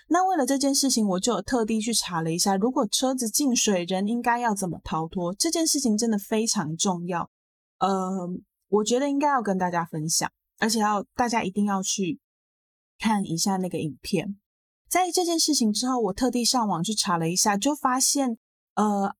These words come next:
澳洲的A B C News 就有做过类似相关的报道。没办法，因为澳洲每一年会因为这样子车冲进水里，然后不知道怎么逃生而死亡的人实在太多了，每年都有。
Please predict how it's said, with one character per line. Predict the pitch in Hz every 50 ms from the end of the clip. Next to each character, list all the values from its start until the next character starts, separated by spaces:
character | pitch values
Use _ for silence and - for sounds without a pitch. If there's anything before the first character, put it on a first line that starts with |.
| _
澳 | - 320 349 311 247
洲 | 214 - - 240 240 240
的 | 214 214 - - -
A | - 202 202 214
B | 202 208 202 196 196 196
C | 196 - - 202
News | 190 190 190 190 196 202 196 170 - - - - - - _ _ _ -
就 | - 247 240 214
有 | 190 170 160 - 160
做 | - - - 220 196
过 | 196 - 185 180
类 | 185 214 208 196
似 | 196 - 202 190
相 | - - 185 175 180
关 | - 180 180
的 | 170 165
报 | 165 - 185 170 - -
道。 | - - - - _ _
没 | - 220 220 233
办 | 294 320
法， | 269 233 185
因 | 208 240
为 | 262 247
澳 | - 269 254 233
洲 | 214 - 220 220
每 | 214 208 190 180 180
一 | 190
年 | 196 190 185 175 175 185 196
会 | 247 262
因 | 262 269 277 285
为 | 302 302 277 262
这 | - 277
样 | 269 240 214 202
子 | 202 - 202 185 170
车 | 160 - - - - - - - 254 262 254 254 247
冲 | - - - 269 262 254
进 | 285 269 240
水 | 214 - - - 190 175 175 180
里， | 190 190 180 - -
然 | 180 190
后 | 220
不 | 214 214 285
知 | 277 -
道 | 294 294 277
怎 | 262 220
么 | 185 180 180
逃 | - - 190 185 190
生 | 208 - 226 226 214
而 | 196
死 | 196 - - 185 170
亡 | 175 180 175 180
的 | 180 185
人 | 175 165 160 170
实 | - - - 175
在 | 170 185 202 190 185
太 | - - 202 175 -
多 | - - 160 156 156
了， | 160 - -
每 | - 208 196 190 185
年 | 185 185 190 202
都 | 202 226 247 254
有。 | 233 220 202 180